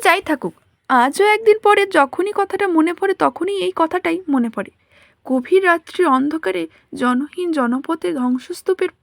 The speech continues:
চারিদিকে ঘূর্ণায়মান কোন অভিশপ্ত অশরীরী আত্মার পৈশাচিক উল্লাস ভরা অট্টহাসি সেদিন কানে গিয়েছিল কি জানি। তাই হাসির রোলটা যখনই মনে আসে আজ এতকাল পরেও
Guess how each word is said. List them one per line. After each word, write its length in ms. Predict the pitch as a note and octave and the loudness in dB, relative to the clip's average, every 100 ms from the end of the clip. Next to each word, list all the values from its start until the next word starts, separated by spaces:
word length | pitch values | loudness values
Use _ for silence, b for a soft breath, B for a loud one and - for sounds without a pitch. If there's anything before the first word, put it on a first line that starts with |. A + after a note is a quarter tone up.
| _ _ | _ _
চারিদিকে 580 | - A#3+ B3+ F4 F#4+ D#4+ | -6 -4 -2 -2 0 -2
ঘূর্ণায়মান 720 | C#4+ B3 A#3+ C4+ D#4+ F4+ F4+ F4+ B B | -2 0 2 0 -2 -2 -6 -8 B B
কোন 180 | - F#4 | -2 0
অভিশপ্ত 560 | D4+ C4+ E4+ F#4+ - F4+ | 2 0 -2 -4 -4 0
অশরীরী 600 | C#4+ B3+ - G4+ G4+ G4+ | 0 -2 0 2 4 4
আত্মার 340 | G4+ F#4+ G4 | 2 -2 -6
পৈশাচিক 680 | F#4+ D4+ D4 - F#4 - G4+ | -4 -4 -4 -4 -6 -4 -2
উল্লাস 340 | G4 F#4+ G#4 F#4+ | 0 0 -2 -4
ভরা 220 | F4+ F#4+ - | -4 -4 -4
অট্টহাসি 540 | B3 - F4+ F#4 F#4+ | -6 -6 -4 -4 -4
সেদিন 280 | G4 F4+ F#4 b b b | -2 -2 -2 b b b
কানে 300 | D4 C#4+ G#4 G#4+ | -2 -2 -2 -2
গিয়েছিল 420 | G4+ - F#4+ F#4+ G4+ - | -2 2 0 0 -6 -2
কি 120 | G4 | 0
জানি। 260 | G4+ G4 - B B B B B B - | 0 -6 -10 B B B B B B -4
তাই 120 | C5 | -4
হাসির 400 | G#4 G4+ - A#4+ | 0 0 8 8
রোলটা 280 | B4 B4 A#4 | 8 4 2
যখনই 440 | F#4+ E4 B4 A#4 | 2 2 0 -2
মনে 300 | G4 F#4 G4 | -2 -2 0
আসে 400 | A#4+ A#4 - A#3+ D#4+ _ _ - | 0 -2 -2 -4 -6 _ _ -6
আজ 260 | D#4+ - - | -6 -6 -4
এতকাল 460 | D4 F4+ - F#4 | -2 -2 -2 -2
পরেও 340 | F#4 D#4 A#3 | 2 0 0